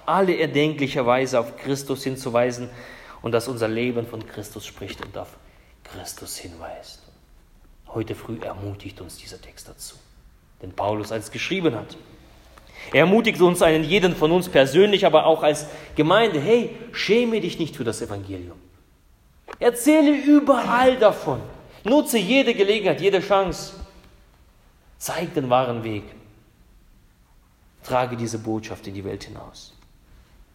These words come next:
Dieser Text ermutigt uns, aktiv zu sein. Offensiv zu sein. Wie kann man das machen?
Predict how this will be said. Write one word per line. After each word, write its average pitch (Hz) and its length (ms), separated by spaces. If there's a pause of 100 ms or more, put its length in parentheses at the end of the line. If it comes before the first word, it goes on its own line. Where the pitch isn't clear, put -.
(1300)
Dieser 101 220
Text - 220
ermutigt 104 420
uns, 95 180
aktiv - 520
zu 101 80
sein. - 260 (2500)
Offensiv 117 640
zu 107 100
sein. 95 220 (1800)
Wie 147 80
kann 262 180
man 247 80
das 220 160
machen? 240 240